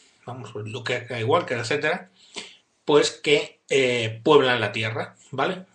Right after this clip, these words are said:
Entonces, claro, esto que ha pasado antes, pues termina, pues, poblando la Tierra, descubriendo el planeta Tierra y lo pueblan, no sé. Es, es, no sé, es, es muy,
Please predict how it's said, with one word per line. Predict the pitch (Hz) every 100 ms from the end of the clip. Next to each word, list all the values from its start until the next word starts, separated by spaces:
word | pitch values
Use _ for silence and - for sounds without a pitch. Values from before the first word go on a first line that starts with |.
| _
Entonces, | - 120 131 -
claro, | - 139 131 -
esto | 139 117 113 110 -
que | 120
ha | 117
pasado | 127 - 143 147 156
antes, | 160 160 170 214 - - - - -
pues | 113 -
termina, | 117 120 131 139 170 190 - _ _ _ _ _
pues, | 120 113 -
poblando | 117 113 135 120
la | 104 107
Tierra, | 139 135 95 - - -
descubriendo | 110 113 110 120 139 135 127 123 117
el | 110
planeta | 113 117 113 123
Tierra | 156 165 208 185
y | 120
lo | 107 104 104
pueblan, | 131 113 107 110
no | 117
sé. | 113 - - _ _ - -
Es, | 131 127 -
es, | 143 139 - 135
no | 131
sé, | 127 131
es, | 135
es | 156 - -
muy, | 147 139 131 120 113